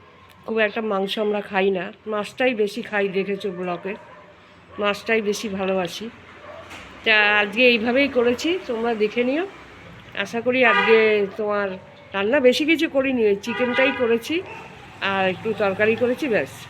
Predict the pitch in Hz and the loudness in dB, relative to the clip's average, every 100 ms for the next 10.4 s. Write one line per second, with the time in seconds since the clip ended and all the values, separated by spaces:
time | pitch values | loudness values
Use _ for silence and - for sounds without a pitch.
0 | - - - - - - - - - 190 | -20 -20 -18 -18 -16 -18 -20 -20 -4 -2
1 | 208 202 202 226 226 214 220 311 247 214 | 0 0 -2 -2 -4 -2 -2 -2 0 2
2 | 214 202 - 240 226 294 302 262 - 262 | 2 0 -4 -6 -2 -2 -2 -4 -6 -4
3 | 262 285 294 254 262 254 226 214 202 220 | -2 0 0 0 -4 -4 0 0 0 -2
4 | 196 185 196 180 156 147 - - - - | 0 0 0 -2 -4 -10 -16 -18 -18 -18
5 | - - - - - - - 214 214 233 | -18 -18 -16 -16 -18 -16 -6 -4 -4 -2
6 | 233 208 202 202 175 151 151 - - - | 2 2 4 2 2 -4 -10 -18 -18 -18
7 | - - - - - 240 247 269 262 277 | -18 -18 -20 -20 -8 0 2 4 2 4
8 | 277 269 254 233 226 226 247 233 226 - | 4 4 2 4 2 2 0 0 -2 0
9 | 262 254 247 220 247 269 269 269 262 269 | 0 2 0 0 0 2 2 2 0 0
10 | 269 247 233 | 0 -2 -2